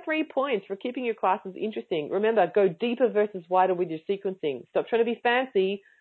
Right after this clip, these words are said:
and let people have a deeper experience of the yoga po-, poses. Teach repeatedly. Repeat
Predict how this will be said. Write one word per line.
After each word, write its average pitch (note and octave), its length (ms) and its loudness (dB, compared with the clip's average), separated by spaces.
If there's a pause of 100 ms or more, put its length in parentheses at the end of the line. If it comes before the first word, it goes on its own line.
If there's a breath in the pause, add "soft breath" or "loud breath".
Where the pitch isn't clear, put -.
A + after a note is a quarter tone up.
and E3+ 180 -2
let F3+ 240 6
people G3+ 200 0
have E3+ 100 0
a D3+ 180 -10
deeper G#3 340 2
experience F3 460 -2
of D#3+ 100 -4
the D#3+ 80 -6
yoga D3+ 300 4
po-, B2+ 200 0 (320)
poses. C#3+ 420 4 (180)
Teach A3 260 2 (760)
repeatedly. F3 800 6 (300)
Repeat G#3+ 540 -2